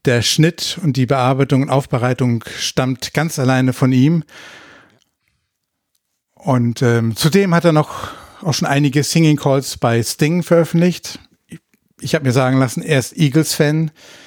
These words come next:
Er legt großen Wert auf Gesang und künstlerischen Ausdruck und beherrscht die Choreografie von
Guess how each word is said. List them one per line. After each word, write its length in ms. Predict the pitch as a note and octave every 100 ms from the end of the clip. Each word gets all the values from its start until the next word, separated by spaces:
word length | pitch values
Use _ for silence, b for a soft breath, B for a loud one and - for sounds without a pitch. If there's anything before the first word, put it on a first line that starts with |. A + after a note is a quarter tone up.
| B B B
Er 100 | -
legt 180 | B2 B2
großen 320 | B2+ C#3 D3
Wert 160 | C3+ D3
auf 140 | B2+
Gesang 340 | - D3 D3 D#3
und 140 | C#3+
künstlerischen 560 | - D#3 - D3+ C#3 C#3+
Ausdruck 500 | C#3 C#3+ - D3 -
und 320 | B2+ B2+ - B B B B B B
beherrscht 400 | G#2+ A#2+ B2 -
die 40 |
Choreografie 680 | C3 C#3 B2 B2 A#2+ - B2
von 560 | B2+ - A2+ A2 G#2+ G2+